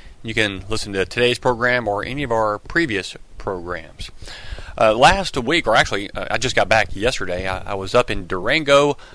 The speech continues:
Colorado, where I was attending, uh, what's called the Workshop in the Word. Uh, I, I, I love it up there. It's a, a gathering of preachers from all over the country. We get together and we study a book out of the Bible.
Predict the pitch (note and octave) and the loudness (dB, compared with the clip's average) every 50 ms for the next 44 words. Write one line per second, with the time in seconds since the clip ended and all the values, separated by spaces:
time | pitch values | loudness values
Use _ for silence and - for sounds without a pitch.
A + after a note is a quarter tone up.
0 | - - - - - - D3 C#3+ A#2 G2+ G2 G#2 A#2 C3 C#3 A2+ F#2 E2+ E2 E2 | -20 -16 -12 -2 2 4 6 6 6 4 4 2 2 2 0 0 0 -2 -2 -2
1 | E2+ G2 A2 - - - - - - _ _ - G2 G2 G2+ G#2+ G#2+ G2 F#2+ F#2+ | -4 -6 -8 -10 -16 -20 -20 -20 -20 _ _ 2 4 6 6 6 4 4 0 -4
2 | - - - A#2+ A#2 A#2 A#2 A2+ A2+ A2 G2 F#2 F2 F2 G2 G2 - - - A2+ | -4 0 -2 -2 0 -2 -4 -4 -2 -2 -2 -2 0 -2 -2 -4 -4 -2 2 4
3 | A#2 A#2 A2+ A2 F#2+ F2 F2+ C3 D#3 - - - - C#3 C3 C3+ - - - - | 4 4 4 2 -2 0 2 0 0 2 0 2 4 4 4 4 0 -4 -4 0
4 | C3 B2 B2+ B2 A#2 A2 G#2 F#2 F2+ G#2 A#2+ C3 A#2+ F#2+ E2+ E2 E2 - - - | 0 0 0 -2 -2 -4 -4 -2 0 2 2 2 2 0 -2 -8 -12 -12 -12 -14
5 | - - - - - - - - - - - - G2+ F#2 F2 E2+ F2+ F#2+ - - | -14 -14 -16 -18 -18 -18 -20 -20 -20 -6 0 2 2 2 0 -2 -8 -12 -14 -6
6 | - - A2 A2 - A2 A#2+ A2 - A2+ A2 G#2+ A2+ C3+ D#3+ C#3+ B2 G2+ G2+ F#2+ | 0 2 2 4 4 4 4 4 4 4 4 6 8 8 8 8 6 4 4 0
7 | - - F#2+ F2+ F#2+ G#2+ A2 F#2 F2+ F#2 F#2+ - - G2+ F2+ F2 F2 F2 F#2 - | 0 -4 -2 0 0 0 0 -2 -4 -6 -8 -8 -6 -6 -4 -4 -6 -8 -6 -6
8 | - F#2 F#2 G#2 G#2+ A#2+ C3 C3 C3+ C3 C3 B2 A2 F#2 - - - C#3 C3+ - | -6 -4 2 4 6 6 6 6 4 2 0 0 -2 -4 -4 2 2 2 2 2
9 | C3+ B2+ - A2+ G#2 A2 B2+ C#3+ C#3 C3+ C#3 C#3 B2 G#2+ G2 - - - - C3+ | -2 -4 -4 -2 2 4 4 6 8 6 6 6 4 -2 -4 -4 -4 -2 2 2
10 | C#3 - - D3 D3 C#3 G2+ F2 F2 A2+ C3 - B2 F#2+ F2+ E2+ G#2+ A#2 A#2 B2+ | 2 2 2 0 0 0 -4 -4 -2 -4 -2 -2 -4 -8 -2 2 2 2 2 2
11 | C3+ C#3 C#3+ - - - - - - - - F#2+ F2+ F2+ F2 F2 F2 E2+ E2 - | 0 0 -2 -6 -10 -10 -12 -12 -12 -10 -10 -8 -8 -8 -8 -8 -8 -8 -8 -10
12 | - - - A#2 B2 B2+ B2+ B2 A#2+ - - - G2+ F#2+ G2+ A2 B2 - - A2+ | -10 2 4 4 6 6 4 4 2 0 2 -2 -2 2 2 2 2 2 0 0
13 | A2 A2 A2 F#2 F2+ E2 F#2+ G#2 B2 B2+ C3 B2+ C3 C3+ C3+ | 2 2 2 0 -2 -2 0 2 2 2 2 2 0 -2 -2